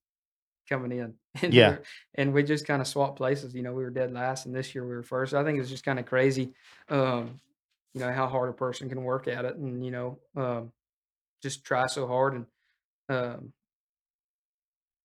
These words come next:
Speaker 1: just the way it'll change.
Speaker 2: Well, and it's fun to see it pay off too,
Speaker 1: Oh, yeah.
Speaker 2: right? And,
Speaker 1: Yeah.
Speaker 2: and then when you're doing it with someone that, you know, that you're close with is even makes it even better, and, and I
Speaker 1: Yeah.
Speaker 2: think that's,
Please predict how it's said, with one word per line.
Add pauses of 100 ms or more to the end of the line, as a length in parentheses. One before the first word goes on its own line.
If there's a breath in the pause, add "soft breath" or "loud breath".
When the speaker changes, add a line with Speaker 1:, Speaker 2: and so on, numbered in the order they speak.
(580)
Speaker 1:
just
the (180)
way
it'll
change. (580)
Speaker 2:
Well,
and (600)
it's
fun
to
see
it
pay
off
too,
Speaker 1:
Oh,
yeah.
Speaker 2:
right? (200)
And,
Speaker 1:
Yeah.
Speaker 2:
and
then
when
you're
doing
it
with
someone
that,
you
know,
that
you're
close
with
is
even (380)
makes
it
even
better,
and,
and
I
Speaker 1:
Yeah.
Speaker 2:
think
that's,